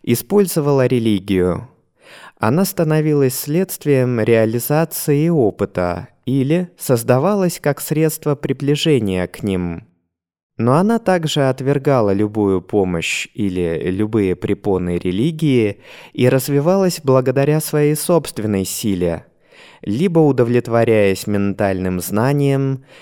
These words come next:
либо твёрдо надеясь найти свой собственный способ опытного постижения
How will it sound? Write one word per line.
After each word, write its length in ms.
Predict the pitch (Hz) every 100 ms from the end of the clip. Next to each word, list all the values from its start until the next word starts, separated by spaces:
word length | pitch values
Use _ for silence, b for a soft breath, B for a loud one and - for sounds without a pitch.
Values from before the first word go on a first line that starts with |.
| B B
либо 540 | 120 180 208 220 208 - _
твёрдо 500 | 117 110 175 202 180
надеясь 640 | 147 127 131 127 120 113
найти 640 | 117 110 110 - 156 175 170
свой 340 | - 113 110 101
собственный 720 | - 170 175 - 165 156 147
способ 560 | - 139 147 - 131
опытного 500 | 135 131 113 104 98
постижения 1000 | 92 92 - 98 90 110 139 147 131 123